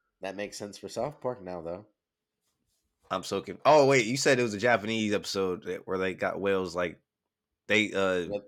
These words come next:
Speaker 2: bombed
Speaker 1: Yeah, they said
Speaker 2: Kirishima?
Speaker 1: Mm-hmm. It said,
Speaker 2: I said,
Speaker 1: it was
Speaker 2: I
Speaker 1: a
Speaker 2: said
Speaker 1: dolphin.
Speaker 2: Kirish-, <laughs> I said Kirishima.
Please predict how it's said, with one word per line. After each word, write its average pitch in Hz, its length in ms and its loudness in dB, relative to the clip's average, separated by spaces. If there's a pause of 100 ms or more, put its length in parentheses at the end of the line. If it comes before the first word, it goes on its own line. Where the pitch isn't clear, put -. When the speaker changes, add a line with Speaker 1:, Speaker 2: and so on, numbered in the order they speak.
Speaker 2:
bombed 104 440 2
Speaker 1:
Yeah, 110 80 2
they 104 60 2
said 110 140 0
Speaker 2:
Kirishima? 110 180 -4 (840)
Speaker 1:
Mm-hmm. 117 320 -12 (180)
It 98 60 -10
said, 98 260 -6
Speaker 2:
I 110 60 2
said, - 160 -2
Speaker 1:
it - 20 -6
was - 60 4
Speaker 2:
I - 40 4
Speaker 1:
a - 40 2
Speaker 2:
said - 160 2
Speaker 1:
dolphin. 123 220 6
Speaker 2:
Kirish-, - 320 4 (100)
<laughs> - 120 -14
I 196 80 6
said 170 180 0
Kirishima. 156 640 0